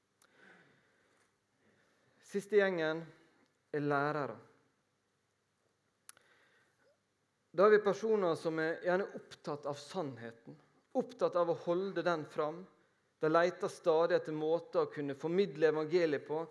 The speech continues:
slik at vi lett skal forstå. Det er personer som liker å lese og studere Bibelen sammen med andre. Typisk kan være lærere,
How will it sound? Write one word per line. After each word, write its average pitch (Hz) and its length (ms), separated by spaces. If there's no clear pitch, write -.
slik 170 260
at 139 140
vi 139 80
lett 143 240
skal 123 240
forstå. 180 460
Det 131 80
er 139 80
personer 165 360
som 147 160
liker 160 380
å 156 60
lese 156 600
og 135 40
studere 151 540
Bibelen 151 560
sammen 147 400
med - 160
andre. 131 340
Typisk 196 280
kan 175 120
være 170 160
lærere, 165 460